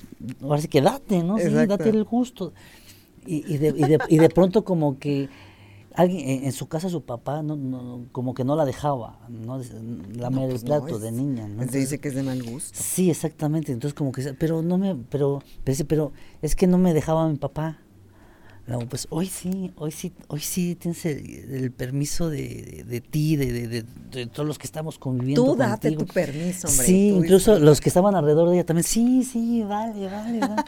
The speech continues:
Speaker 2: <laughs>
Speaker 1: No, y no, no sabes, ella se empezó a, así como bailando un vals con el plato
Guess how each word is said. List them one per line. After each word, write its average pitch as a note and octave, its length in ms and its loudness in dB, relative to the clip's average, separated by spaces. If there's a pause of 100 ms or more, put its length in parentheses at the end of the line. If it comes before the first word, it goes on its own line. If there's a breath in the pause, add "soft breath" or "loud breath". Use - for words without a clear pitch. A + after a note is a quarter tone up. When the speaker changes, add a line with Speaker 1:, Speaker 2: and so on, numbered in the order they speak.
(120)
Speaker 2:
<laughs> - 220 -8
Speaker 1:
No, B3 260 4
y G#3 80 4
no, E3 680 -2
no E3 140 -4
sabes, F3+ 400 -2
ella F3+ 260 -2
se F3+ 100 -6
empezó C#3+ 500 -6
a, D3+ 220 -4 (680 soft breath)
así - 320 -4
como E3+ 240 2
bailando F3 380 6
un G3 200 4
vals F3+ 360 8
con F3 180 2
el D3+ 140 8
plato F#3 720 2